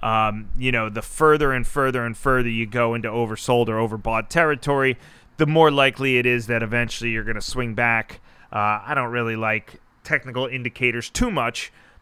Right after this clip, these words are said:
but for the purposes of what I was trying to say in this article, I thought the tick indicator was interesting, because what it shows is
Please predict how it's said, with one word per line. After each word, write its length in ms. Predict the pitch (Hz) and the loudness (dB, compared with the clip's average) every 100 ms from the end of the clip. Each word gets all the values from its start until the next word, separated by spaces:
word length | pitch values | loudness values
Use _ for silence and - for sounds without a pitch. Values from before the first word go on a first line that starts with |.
| _ - | _ -6
but 160 | 135 | -4
for 100 | - | -4
the 100 | 139 | -6
purposes 480 | 120 185 202 160 147 | 2 2 2 -2 -6
of 100 | 139 | -4
what 100 | 143 | -2
I 40 | |
was 120 | 131 123 | -2 -2
trying 200 | 139 131 | -2 -2
to 40 | |
say 160 | - 139 | -2 -4
in 80 | |
this 120 | 123 - | -4 -4
article, 380 | 139 139 131 | 0 2 0
I 100 | 123 | -4
thought 260 | 107 127 120 | -2 -4 -4
the 120 | 117 - | -10 -14
tick 320 | - 139 - | -6 -6 -6
indicator 720 | - 127 113 - 113 107 98 - - - _ _ _ | -10 -8 -8 -4 -2 -2 -4 -8 -20 -20 _ _ _
was 200 | - 120 | -6 -6
interesting, 580 | 123 147 131 117 - 101 | -2 -2 -2 -4 -4 -6
because 260 | 92 123 147 | -6 -6 -2
what 120 | 196 | 0
it 100 | 165 | 0
shows 520 | - 233 254 233 143 | -2 2 6 6 2
is 400 | 135 127 123 - | -2 -2 -4 -8